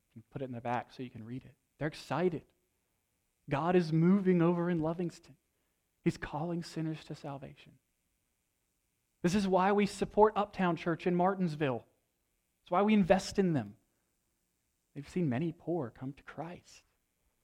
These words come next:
We invest because we are not about our kingdom as a church, but about God's kingdom. So we invest in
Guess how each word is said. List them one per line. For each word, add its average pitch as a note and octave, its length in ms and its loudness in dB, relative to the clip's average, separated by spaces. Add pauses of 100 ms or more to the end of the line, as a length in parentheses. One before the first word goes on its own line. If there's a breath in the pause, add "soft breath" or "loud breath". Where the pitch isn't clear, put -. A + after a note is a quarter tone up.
(2000)
We F#3 100 6
invest G3+ 340 4
because F3 240 0
we F3+ 180 6 (240 loud breath)
are E3+ 140 4
not G3+ 320 4
about D#3+ 500 2
our G3 320 6 (140)
kingdom E3+ 420 6
as B2+ 140 0
a - 20 -8
church, - 640 -12 (1400)
but B2+ 80 -6
about B2+ 300 -8
God's A#2 640 -4
kingdom. G2 320 -16 (1800)
So C3+ 80 -6
we C3+ 60 0
invest C#3 500 0
in A2+ 280 -8